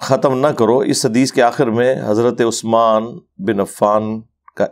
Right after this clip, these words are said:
एक रात में कुरान पाक ख़त्म करना मौजूद है। इसी तरीके से अब्दुल्ला इब्न अब्बास के बारे में भी एक रात में,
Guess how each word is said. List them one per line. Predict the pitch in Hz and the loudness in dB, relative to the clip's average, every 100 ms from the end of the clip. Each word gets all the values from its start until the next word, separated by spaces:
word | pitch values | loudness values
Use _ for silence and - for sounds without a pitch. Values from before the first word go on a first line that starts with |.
| 113 | 0
एक | 120 120 | 0 2
रात | 98 104 110 | 2 2 0
में | 110 104 | -2 -4
कुरान | 104 98 101 101 | -2 0 0 -2
पाक | 98 92 98 - | 0 0 0 -6
ख़त्म | 95 95 98 | -10 -8 -6
करना | 87 80 87 110 | -6 -6 -6 -6
मौजूद | 98 80 90 82 76 | -6 -6 -4 -6 -6
है। | 73 _ _ _ _ _ _ _ _ _ _ | -12 _ _ _ _ _ _ _ _ _ _
इसी | - 107 | -6 -6
तरीके | 107 104 107 | -4 -2 -2
से | 104 107 | -2 -2
अब्दुल्ला | - 95 92 101 104 | -2 -4 -2 2 2
इब्न | 98 98 | 0 -2
अब्बास | 92 85 92 95 - - 98 | -2 0 0 0 -4 -8 -6
के | 87 | -2
बारे | 85 82 87 | -2 0 -4
में | 87 85 | -4 -6
भी | 87 - | -6 -6
एक | 92 85 | -6 -6
रात | 82 78 76 - | -4 -4 -4 -12
में, | 82 | -14